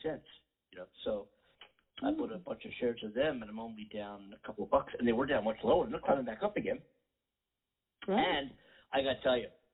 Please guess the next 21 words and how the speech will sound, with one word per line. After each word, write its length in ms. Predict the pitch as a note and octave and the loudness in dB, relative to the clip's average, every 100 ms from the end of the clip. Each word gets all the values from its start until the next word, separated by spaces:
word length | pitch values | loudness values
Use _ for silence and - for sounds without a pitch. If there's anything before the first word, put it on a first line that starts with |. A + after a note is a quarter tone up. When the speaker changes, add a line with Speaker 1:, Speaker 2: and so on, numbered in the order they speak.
| _ _ - | _ _ 2
Speaker 1:
Tesla, 360 | F3+ F3 G#2 | 2 2 -2
which 180 | G#2 A3 - - | -2 -4 -8 -4
cost 240 | - - - - | 0 0 0 -2
me, 480 | B2 C#3+ A#2 A#2 - - _ _ _ - | 0 0 -2 -6 -10 -20 _ _ _ -8
um, 680 | A#2 G#2 G#2+ G#2 G#2 G#2+ G#2+ _ _ _ - | -6 -4 -4 -6 -10 -12 -14 _ _ _ -12
uh, 440 | - G#2 G2 F#2+ F#2+ - | -8 -8 -8 -12 -14 -6
what 120 | B2 | -6
did 100 | - A#2 | -4 -6
Tesla 160 | - - | -6 -8
cost 220 | - - - | -6 -6 -10
me? 80 | - - | -10 -6
Six 140 | B2+ - | -4 0
hundred 320 | B2 B2+ A2 - | -2 -2 -6 0
some 160 | B2+ | 2
dollars, 380 | A#2 A#2 A#2+ A#2+ - | 4 2 2 0 -4
I 60 | A2 - | -4 -2
think. 140 | C3+ - | -2 2
Uh, 380 | B2+ A#2+ A#2 A#2 A2+ - - - - - - - - - _ _ - | 4 6 4 0 -6 -14 -18 -16 -18 -20 -20 -20 -20 -20 _ _ -8
s-, 160 | - - | 0 4
uh, 120 | |
s-, 60 | - | 4